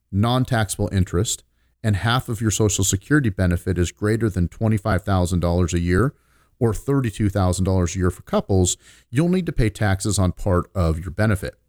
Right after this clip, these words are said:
Now, if you come in under these limits, your Social Security benefit won't be taxed. And then additionally, Tony, each state has different rules, um, you know, about taxation for Social Security benefits. Here in the state of Oregon, residents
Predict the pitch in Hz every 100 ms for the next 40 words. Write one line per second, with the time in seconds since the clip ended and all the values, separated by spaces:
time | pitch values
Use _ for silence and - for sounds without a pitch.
0 | _ _ _ _ _ - 107 101 95 _
1 | _ - 117 123 - 156 165 127 135 208
2 | 226 123 92 95 85 80 - 117 117 -
3 | 127 127 - 120 - 98 92 92 87 87
4 | 92 - - 90 117 151 - 95 - 78
5 | 147 - - - _ _ _ _ _ 123
6 | 120 - 123 143 123 147 196 170 123 95
7 | 107 95 90 - 156 185 - - 123 117
8 | 107 98 - 113 - 110 - 92 87 78
9 | 82 - - _ _ 90 87 85 82 82
10 | 127 98 - 92 104 110 - - 98 -
11 | 95 87 90 82 90 85 87 - 80 -
12 | - 95 90 113 208 - 78 - - _
13 | - - - 160 165 151 113 - 113 92
14 | 123 151 101 98 104 107 107 101 98